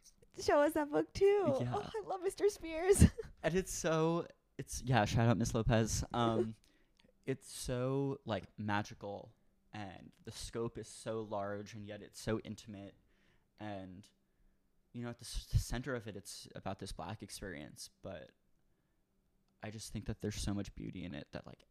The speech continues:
Speaker 2: anyone can take out of.
Speaker 1: Yeah.
Speaker 2: Um,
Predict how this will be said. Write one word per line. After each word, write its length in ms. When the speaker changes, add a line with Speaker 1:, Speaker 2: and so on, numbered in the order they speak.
Speaker 2:
anyone 400
can 100
take 260
out 220
of. 120
Speaker 1:
Yeah. 340
Speaker 2:
Um, 440